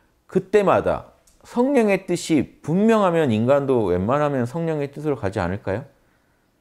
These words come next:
아주 못된 사람은 아니고는 하나님이 너무 이걸 원한다는데, 아니, 친구가 원해도 우리가 무시하기 힘들고 부모님이 원한다 그러면 그거 무시 못해서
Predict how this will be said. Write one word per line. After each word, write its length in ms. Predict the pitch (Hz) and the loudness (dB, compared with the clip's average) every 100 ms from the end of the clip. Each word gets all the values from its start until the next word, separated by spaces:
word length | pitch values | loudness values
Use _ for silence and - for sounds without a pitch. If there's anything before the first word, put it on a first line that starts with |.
| _ _ _ _ | _ _ _ _
아주 240 | - 143 165 | -6 -2 2
못된 340 | 139 147 156 | 0 2 2
사람은 280 | 147 139 131 | 2 2 0
아니고는 720 | 87 107 117 90 90 110 104 | -2 -2 -2 -4 -4 -4 -6
하나님이 600 | 101 165 175 175 127 107 - _ _ _ _ - | -6 -6 -6 -4 -6 -8 -14 _ _ _ _ -2
너무 300 | 113 202 147 | 0 2 2
이걸 160 | 131 | 2
원한다는데, 720 | 113 139 175 165 135 107 90 | 4 2 0 0 0 0 0
아니, 220 | 82 104 92 | -2 -2 -8
친구가 440 | - 226 226 196 147 | -6 -4 -2 2 2
원해도 420 | 123 143 127 107 | 2 0 -4 -4
우리가 220 | 98 101 | -2 -2
무시하기 440 | 92 107 123 104 | -4 -4 -4 -4
힘들고 360 | 113 120 104 92 - _ _ _ _ | -4 -6 -8 -10 -16 _ _ _ _
부모님이 480 | - 139 156 135 110 | -4 -2 -2 0 2
원한다 440 | 120 131 127 110 | 2 0 2 2
그러면 340 | 98 92 90 | 2 -2 -4
그거 200 | - 107 | -8 -8
무시 300 | 95 98 101 | -8 -8 -8
못해서 520 | 98 104 101 92 92 | -8 -6 -6 -6 -10